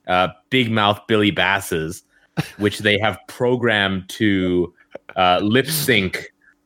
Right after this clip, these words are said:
in, in unison as a group of seventy plus with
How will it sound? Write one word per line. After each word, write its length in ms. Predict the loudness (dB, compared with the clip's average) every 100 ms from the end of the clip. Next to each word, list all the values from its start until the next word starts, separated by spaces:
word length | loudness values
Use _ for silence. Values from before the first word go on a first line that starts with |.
| 0
in, 280 | 2 2 -2
in 300 | -2 0 2
unison 580 | 2 2 2 2 2 4
as 140 | 2
a 40 | 2
group 220 | 0 2
of 80 | 0
seventy 440 | 2 2 2 2
plus 540 | 0 -2 0 0 -4 -18 _ _ _
with 200 | -2 -2